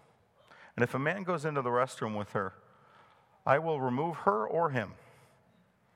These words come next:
'Cause you don't get to sexualize my children anywhere. And it is wrong. It's evil. The body,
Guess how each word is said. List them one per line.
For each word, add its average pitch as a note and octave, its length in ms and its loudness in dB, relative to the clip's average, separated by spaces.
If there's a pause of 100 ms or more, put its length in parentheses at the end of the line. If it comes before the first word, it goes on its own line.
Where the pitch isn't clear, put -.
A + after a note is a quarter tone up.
(3000)
'Cause - 340 -4
you B2+ 140 -4
don't E3+ 160 0
get E3 140 -2
to D#3 60 0
sexualize A#2 720 2
my G#2+ 160 2
children G2+ 520 -2
anywhere. A#2 520 -4 (2000)
And A#2 160 -2
it C#3 100 -2
is E3 140 -6
wrong. C#3+ 420 -2
It's B2+ 300 -2
evil. D3 440 -6 (1300)
The D3+ 80 6
body, E3 500 6